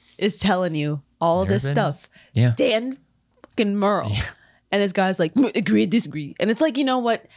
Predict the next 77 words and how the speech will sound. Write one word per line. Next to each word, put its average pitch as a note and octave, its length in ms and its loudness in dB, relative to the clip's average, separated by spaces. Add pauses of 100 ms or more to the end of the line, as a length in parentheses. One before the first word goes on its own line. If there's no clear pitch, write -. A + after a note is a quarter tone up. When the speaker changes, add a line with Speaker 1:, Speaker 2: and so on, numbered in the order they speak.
(280)
Speaker 1:
I, G#3+ 180 2
Speaker 2:
There C#3 180 0
Speaker 1:
I - 80 2
respect A#3 380 0
your C#4 60 -2
opinion. A#3+ 400 0
I'm F#3 100 0
not F#3 220 -2
saying G3+ 200 -2
that G#3 80 -4
you F3+ 100 -6
have F3 220 -2
to G#3 60 4
agree G3+ 140 2
with G3 100 -2
Dan G3 180 2
Murrell, E3 260 0
Speaker 2:
Mm-hmm. G#2 160 0 (180)
Speaker 1:
but F#3+ 240 0
it F#3+ 100 -4
just - 200 0
goes F#3 200 2
to - 80 -4
show F3 140 2
that D#3 180 0
there D#3+ 140 0
are E3+ 40 -2
just - 180 -6
some C#3+ 100 -8
people D3+ 180 -8
you're C3+ 160 -6
never C#3 320 -8
gonna G#2+ 100 -4
Speaker 2:
There A2+ 140 4
Speaker 1:
change A#2+ 180 2
Speaker 2:
are - 40 -12
Speaker 1:
their F#3 100 -4
mind. D3+ 240 -2
And B3+ 100 -2
Speaker 2:
yeah. E4 80 2
Speaker 1:
that's F2+ 120 -2
okay. G#4 500 -4
Speaker 2:
And A2+ 120 -6
there A#2 120 2
are A#2+ 160 0
some C3+ 380 -4 (420)
competitors A#2 460 -2
that G2+ 120 -2
I've G#2+ 160 -2
talked F2+ 280 -6
to, E2 280 -10
I'm G#2+ 140 -2
not G2 120 -2
gonna G#2 100 -4
say G#2 140 -2
names, F2 320 -4 (100)
that F2 220 -2
have F2+ 300 -6
been F2 180 -6
like, E2 320 -6
"You A2+ 100 -6
know G#2 100 0
what? G2+ 80 0
I'm, F#2+ 120 -2 (140)
I'm G2 160 -2
just - 200 -10
pretty F2 160 -6
much - 140 -8
done F2 140 -12
with F2+ 100 -14
this. - 320 -10
I'm G2 120 -6
not E2+ 160 -2
gonna E2 120 -6
do E2+ 80 -4
it E2 80 -2
anymore." E2 380 -4